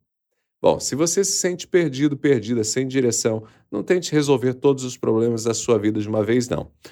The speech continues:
Comece pequeno, pelo que os seus olhos alcançam. Três passos práticos pra você usar aí na organização. Escuta o Ronaldo.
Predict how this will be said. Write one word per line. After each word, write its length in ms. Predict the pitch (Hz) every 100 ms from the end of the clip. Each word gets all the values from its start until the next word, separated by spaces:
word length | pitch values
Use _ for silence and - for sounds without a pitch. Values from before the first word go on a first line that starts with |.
| _ _
Comece 600 | 190 185 170 180 - 180
pequeno, 540 | - 180 - 151 127
pelo 300 | 95 147 185
que 160 | - 101
os 120 | -
seus 240 | 208 - 143
olhos 280 | 156 175 170
alcançam. 600 | 185 170 143 127 - - _ _ _ _
Três 360 | - 254 285 -
passos 480 | - 202 202 185 -
práticos 560 | - 165 170 - -
pra 160 | - 156
você 260 | 143 143 151
usar 360 | 139 131 135
aí 180 | 123 120
na 80 | 123
organização. 880 | 123 107 120 113 113 113 - - - _ _ _ _
Escuta 460 | - - - 220 214
o 20 |
Ronaldo. 460 | 185 151 95 78